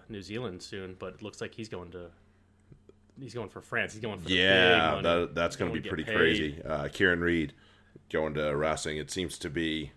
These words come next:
Speaker 1: Give that man his
Speaker 2: the
Speaker 1: money.
Speaker 2: <laughs> Yeah, it seems to be the, the, the, uh, most known secret in the world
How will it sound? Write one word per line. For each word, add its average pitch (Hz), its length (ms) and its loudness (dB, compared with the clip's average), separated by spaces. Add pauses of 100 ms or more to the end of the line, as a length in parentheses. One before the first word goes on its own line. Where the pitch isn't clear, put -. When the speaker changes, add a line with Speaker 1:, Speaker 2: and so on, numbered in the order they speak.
(200)
Speaker 1:
Give 180 200 2
that 165 240 0
man 135 200 0
his 117 100 -4
Speaker 2:
the 117 100 6
Speaker 1:
money. 98 340 -4 (120)
Speaker 2:
<laughs> - 100 -2
Yeah, 104 280 8
it 87 60 0
seems 143 280 2
to 123 100 2
be 110 160 0
the, 82 340 2
the, 82 800 -2 (760)
the, 85 280 0
uh, 78 240 0
most 95 280 2
known 95 300 2
secret 85 360 -2
in - 60 -10
the 80 60 -4
world 73 340 -2